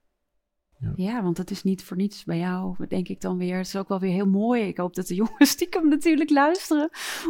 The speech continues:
Speaker 2: Hoe mooi zou dat
Speaker 1: Vast,
Speaker 2: zijn?
Speaker 1: nee, die, die, die zijn vast heel
Speaker 2: Zonder
Speaker 1: erg
Speaker 2: gekheid, maar,
Speaker 1: Ja,
Speaker 2: eh, om
Speaker 1: nee.
Speaker 2: alle gekheid op een stokje. Nee, maar
Speaker 1: Ja.
Speaker 2: even, eh,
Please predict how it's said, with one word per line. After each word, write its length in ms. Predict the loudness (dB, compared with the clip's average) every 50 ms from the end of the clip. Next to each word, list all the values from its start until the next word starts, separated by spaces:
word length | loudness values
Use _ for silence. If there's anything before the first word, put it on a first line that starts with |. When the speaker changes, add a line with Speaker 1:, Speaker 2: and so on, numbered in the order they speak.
| 0 4
Speaker 2:
Hoe 120 | 6 6
mooi 200 | 8 8 8 8
zou 140 | 6 4 4
dat 180 | 4 4 4
Speaker 1:
Vast, 380 | 8 10 10 10 10 8 6 6
Speaker 2:
zijn? 140 | 8 10 10
Speaker 1:
nee, 80 | 10 10
die, 100 | 10 8
die, 120 | 8 8
die 160 | 8 8 8
zijn 240 | 8 10 10 10 10
vast 280 | 10 10 8 8 8 8
heel 100 | 8 8 10
Speaker 2:
Zonder 200 | 8 8 8 8
Speaker 1:
erg 120 | 8 8 8
Speaker 2:
gekheid, 540 | 6 6 6 6 6 6 6 8 6 6 4
maar, 180 | 4 4 6
Speaker 1:
Ja, 200 | 8 6 6 6 2 2
Speaker 2:
eh, 80 | 4 4
om 60 | 4
Speaker 1:
nee. 80 | 6 6
Speaker 2:
alle 180 | 6 6 6 4
gekheid 320 | 2 0 -2 -2 -4 -4
op 100 | -6 -6
een 60 | -6
stokje. 340 | -4 -2 -2 -2 -2 0 0
Nee, 160 | 2 2 2 4
maar 140 | 4 4
Speaker 1:
Ja. 60 | 4 2
Speaker 2:
even, 280 | 2 0 -2 -4 -4 -6
eh, 80 | -8